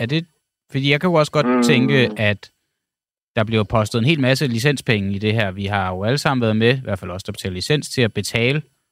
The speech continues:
Speaker 1: for, at det her
Speaker 2: Ja.
Speaker 1: show, det kan løbe af stablen. Vi betaler for at have noget, noget god fjernsyn, sådan en lørdag aften her.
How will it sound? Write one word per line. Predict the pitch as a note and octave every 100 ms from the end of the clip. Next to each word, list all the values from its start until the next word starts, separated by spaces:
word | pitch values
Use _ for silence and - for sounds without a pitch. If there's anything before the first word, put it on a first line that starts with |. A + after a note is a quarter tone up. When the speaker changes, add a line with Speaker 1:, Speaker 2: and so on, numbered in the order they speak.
| _ _
Speaker 1:
for, | A#2
at | A2
det | B2
her | A#2+
Speaker 2:
Ja. | A2
Speaker 1:
show, | - A#2
det | B2
kan | A#2
løbe | G2+ G2
af |
stablen. | F#2+ B2+ B2+ G2+ F#2+
Vi | G2
betaler | G2+ B2 A#2
for | G2 -
at | G#2
have | A2
noget, | A2+ G2+ F#2 _ _ _ _ -
noget | G#2+
god | F3 G3
fjernsyn, | - A#2 D#3 - C#3+ G#2
sådan | C3
en | B2
lørdag | G#2 G2+ C3+
aften | G#2 A#2 - G#2
her. | G#2+